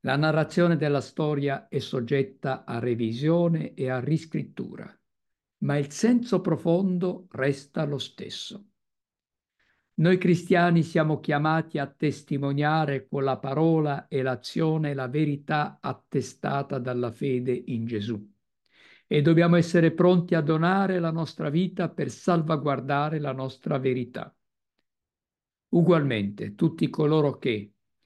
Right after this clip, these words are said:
a prescindere dalla loro fede, hanno a cuore i valori della sacralità della vita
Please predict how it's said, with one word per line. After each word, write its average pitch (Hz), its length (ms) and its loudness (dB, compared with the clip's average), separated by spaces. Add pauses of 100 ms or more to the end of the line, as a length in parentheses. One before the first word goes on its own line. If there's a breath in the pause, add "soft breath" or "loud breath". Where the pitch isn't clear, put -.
(120)
a 135 200 -4
prescindere 175 920 6
dalla 131 280 -2
loro 143 280 0
fede, - 540 -10 (400)
hanno 165 500 4
a - 140 0
cuore 165 420 4
i 147 220 -4
valori 147 480 0
della 135 300 -4
sacralità 135 720 -2
della 127 280 -2
vita 123 480 -6